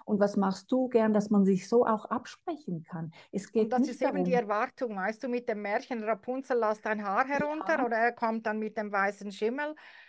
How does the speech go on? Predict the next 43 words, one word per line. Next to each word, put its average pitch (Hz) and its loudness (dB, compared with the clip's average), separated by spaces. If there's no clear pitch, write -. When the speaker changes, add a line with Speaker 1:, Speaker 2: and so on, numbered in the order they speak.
Speaker 1:
Genau, 196 0
Speaker 2:
Äh, 226 -6
gut, 214 0
ein 208 0
Speaker 1:
genau. - -
Speaker 2:
Schimmel 220 0
soll 208 4
ja 202 8
eigentlich 202 2
immer 202 0
weiß 202 6
sein, 277 2
aber 233 -2
wenn 220 0
er 202 2
angesprüht 233 -2
ist 240 -4
und 226 0
im 220 0
<laughs> - 2
Regen 392 6
steht, 359 0
ist 359 2
es - -4
weg. 233 6
Speaker 1:
<laughs> - -8
Speaker 2:
Ähm, 262 6
Speaker 1:
Ja. 370 -6
Speaker 2:
die 277 -2
Erwartung, 247 2
die, 277 -6
die 254 -6
eben 247 -2
auch 240 0
mitschwingen. 247 -4
Also 190 -2
ich 226 -2
habe 240 0
jetzt 233 -2
ja 233 -2
hier 233 -2
meine, 220 -4
ähm, 220 -6